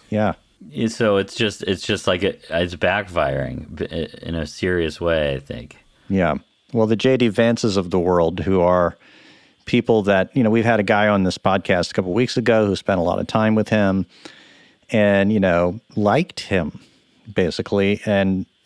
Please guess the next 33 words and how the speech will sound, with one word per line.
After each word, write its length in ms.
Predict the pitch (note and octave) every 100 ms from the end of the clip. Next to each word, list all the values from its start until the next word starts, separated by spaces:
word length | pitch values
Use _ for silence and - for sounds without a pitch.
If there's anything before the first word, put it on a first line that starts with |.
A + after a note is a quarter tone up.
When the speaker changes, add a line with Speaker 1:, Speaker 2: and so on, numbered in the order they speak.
| _
Speaker 1:
thought 280 | _ A2+ A2+
he 160 | A2 G#2+
was, 300 | G2+ F2 F#2+
like, 240 | F#2+ F2+
a 240 | G2 F2+ F2+
interesting, 480 | A#2 A#2+ G#2+ G#2+
smart 320 | F#2+ - G#2 G#2
guy 160 | G2+
to 60 | F2+
talk 300 | - C#3 C#3+
to. 220 | A#2+ G2+
But 160 | F#2+ G2+
then 140 | G2+ G2+
I 100 | F#2+
said, 260 | - G#2
"Well, 300 | F#2+ G2+ G2 - -
what 180 | A2+
about 220 | D3+ D3 -
the 200 | A#2+ A2 _ _
version 420 | A2+ A2+ C3 A#2 A2
of 140 | F#2
him 240 | F#2+ F#2+
that 140 | F#2 G2
we're 100 | G2
seeing 320 | - G#2+ F#2+
out 140 | F#2 F#2
now?" 380 | A2+ A2+ G2+
And 100 | F2+
he's 300 | F#2+ F2+ - - _ _ - _ -
gotten 260 | A2 G2+
into 160 | G2 G2+
the 120 | -
Trump 360 | - G#2 F#2+